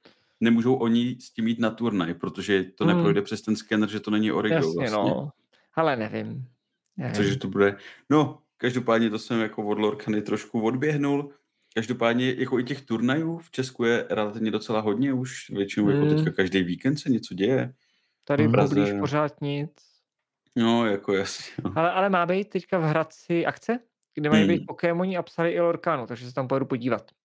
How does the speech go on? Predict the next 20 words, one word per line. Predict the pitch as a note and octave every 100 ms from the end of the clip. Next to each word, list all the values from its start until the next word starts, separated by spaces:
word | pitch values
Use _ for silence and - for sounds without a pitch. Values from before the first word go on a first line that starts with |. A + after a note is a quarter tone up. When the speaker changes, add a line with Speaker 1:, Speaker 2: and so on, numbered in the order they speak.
| _
Speaker 1:
Hezky. | A#2 C#3
Speaker 3:
Ale | C#3+ D3 - _ _
tady | C#3+ C#3
u | E3 D3
nás | D3 D3 -
je |
každý | D3+ D3 B2 C#3+ C#3+
den, | C#3 C#3+
ale | C#3
já | C3+
nemám | C3+ C3+ C3+
ty | B2
karty, | A#2+ B2 A#2 B2+
takže | A#2+ A#2+ A#2
bohužel. | G#2+ A2+ A2+ A2 A2+ - - -
Speaker 1:
<laughs> | B2+ B2+ B2+ D3+ C3 - - D3 - C3 - - - - _ _ G3 - - D#3+ D#3+ D3 B2+ _ - - - - - -
Jak | A2 A2+
už | A#2
se | B2+
plánuje, | G#2+ A2 A2+ A#2+ A#2 -